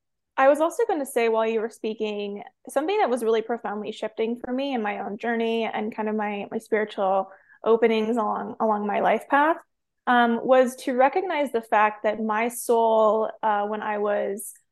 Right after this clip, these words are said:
uh, like, uh, uh, what is it? Carnate, before I was in body, um, chose this specific physical vessel to fulfill my soul purpose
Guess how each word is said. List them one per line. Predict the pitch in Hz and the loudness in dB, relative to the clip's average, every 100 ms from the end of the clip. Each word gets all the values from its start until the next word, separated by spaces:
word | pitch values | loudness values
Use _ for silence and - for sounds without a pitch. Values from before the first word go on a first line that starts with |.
| _ - | _ 0
uh, | 226 208 196 - _ | 4 4 2 -8 _
like, | 196 190 - - _ - | 0 0 -8 -14 _ -2
uh, | 196 180 _ _ | -2 -4 _ _
uh, | 190 180 180 | -2 -2 0
what | 190 | 0
is | 190 | 0
it? | 120 - _ _ _ _ _ _ _ | -4 -6 _ _ _ _ _ _ _
Carnate, | - 240 240 185 185 | -2 2 2 2 0
before | 220 220 220 | -2 0 2
I | 220 | 2
was | 208 202 | 2 -2
in | 190 | -2
body, | 190 214 202 190 185 233 _ _ _ _ | 2 2 2 0 -2 -6 _ _ _ _
um, | - 220 214 214 - | -2 0 0 -4 -10
chose | - - 277 311 247 | -14 4 4 6 2
this | - 240 240 | 2 2 2
specific | - 233 - 240 220 - | -8 -8 -2 -2 -2 -2
physical | 214 214 220 202 | -2 -2 -2 0
vessel | 208 208 - 269 285 277 - | 0 0 4 6 6 2 -2
to | 240 220 | -4 -2
fulfill | - 208 _ 233 233 233 233 226 | -6 -14 _ 6 6 6 4 2
my | 220 208 202 | 0 -2 -4
soul | 208 - 214 214 208 208 | -6 -2 0 2 0 -4
purpose | - 214 208 196 | -4 -4 0 -2